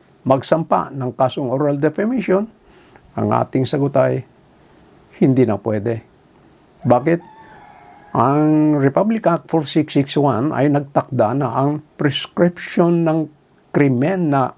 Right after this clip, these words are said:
oral defamation ay anim na buwan. Ang light oral defamation naman ay dalawang buwan. Ang ibig sabihin nito, maaring isampa ang kasong oral defamation sa loob ng anim na buwan at light oral defamation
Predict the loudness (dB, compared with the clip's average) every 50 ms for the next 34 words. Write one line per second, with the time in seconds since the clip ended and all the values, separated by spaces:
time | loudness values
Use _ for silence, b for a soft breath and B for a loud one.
0 | _ -2 -2 0 0 0 0 0 0 0 2 0 0 0 -4 -6 -4 -4 -6 -6
1 | -4 -4 -4 -4 -2 -2 -2 -2 -2 -2 -4 -8 B B B B B B B B
2 | B B -6 -4 -2 0 0 2 2 2 2 0 0 0 0 0 0 -2 -4 -6
3 | -8 -12 -14 -18 -20 -20 -20 b b b b b b b b b b b _ _
4 | 0 0 2 2 2 2 4 4 2 2 0 -2 -2 0 0 2 0 0 0 -2
5 | -2 0 0 0 2 0 0 0 -2 -2 0 0 0 0 0 -2 -4 -6 -8 -12
6 | -8 -4 -2 0 0 0 0 -2 -2 -2 0 0 0 0 0 0 -2 -2 0 0
7 | -2 -2 -2 -6 -10 -14 -18 _ _ _ _ B B B B B -6 -2 2 2
8 | 4 4 4 4 2 2 2 2 4 4 4 4 2 -2 -4 -2 -2 -2 0 0
9 | 0 0 0 0 0 0 -2 -2 -2 0 0 -2 0 0 -2 -2 -2 -2 -2 -2
10 | -2 -2 -2 -4 -2 0 0 0 2 2 0 0 0 -2 -2 0 0 2 2 2
11 | 2 2 2 2 2 2 2 2 2 2 2 0 -2 -2 -4 -2 -2 -2 -2 -2
12 | -2 -4 -2 0 0 2 2 2 0 -2 -4 -4 -2 -4 -4 -2 -2 0 0 0
13 | 0 0 -2 -2 -2 0 -2 -2 -2 -2 -2 -2 0 -2 -2 0 -2 -2 -2 0
14 | 0 0 0 0 -2